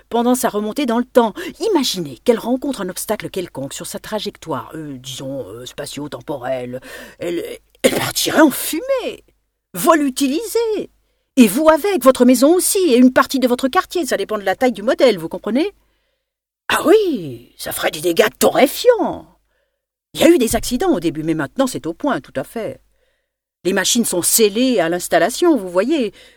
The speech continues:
de, de manière pour pallier à l'encontre de cet inconvénient. Alors comment dire ? Vous pouvez voyager dans le temps, mais pas dans l'espace.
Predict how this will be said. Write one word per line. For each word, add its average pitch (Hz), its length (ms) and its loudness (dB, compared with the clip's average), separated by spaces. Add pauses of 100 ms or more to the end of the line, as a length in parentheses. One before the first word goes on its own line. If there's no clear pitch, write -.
de, 190 240 -12
de 208 160 2
manière 233 340 4
pour - 160 -12
pallier 220 360 4
à 208 60 4
l'encontre 202 460 0
de 185 80 -6
cet 190 200 -2
inconvénient. 190 760 0 (1080)
Alors 285 200 2
comment 233 220 0
dire ? 117 440 -14 (500)
Vous 277 140 -2
pouvez 320 240 4
voyager 175 340 -4
dans 131 140 -10
le 127 80 -14 (180)
temps, 339 200 6 (680)
mais 190 120 -4
pas - 300 6
dans 311 80 0
l'espace. 175 720 -2